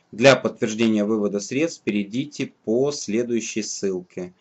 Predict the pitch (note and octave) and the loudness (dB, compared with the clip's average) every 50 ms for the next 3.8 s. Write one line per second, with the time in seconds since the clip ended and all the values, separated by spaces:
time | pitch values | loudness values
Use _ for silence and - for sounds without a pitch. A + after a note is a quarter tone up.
0 | _ _ _ _ _ _ - G#2+ A#2+ C#3+ C#3 B2 A#2+ G#2 F#2+ G#2+ A#2 A#2 A2 A2 | _ _ _ _ _ _ -2 0 0 2 2 2 2 2 2 2 2 2 2 0
1 | - A2 G#2+ G#2+ G#2 G#2 G2+ A#2 C3+ C#3+ C#3 A#2+ A2+ - - G2+ F#2 F#2 F2+ F#2+ | -2 -2 -2 -2 -2 -2 -2 -4 -4 -4 -4 -4 -4 -4 -4 -6 -6 -6 -6 -6
2 | A2+ A#2 - G#2+ - - - F#2+ - - F#2 F2 E2+ F2 F2 - - F2+ - - | -8 -8 -8 -10 -10 -10 -10 -12 -10 -8 -8 -8 -8 -8 -10 -10 -12 -14 -14 -14
3 | - - F2+ F2 F2 - G2+ A2 C#3 D3+ C3+ B2 A#2 A#2+ A#2+ | -10 -10 -10 -10 -10 -8 -8 -6 -6 -4 -4 -2 -4 -4 -6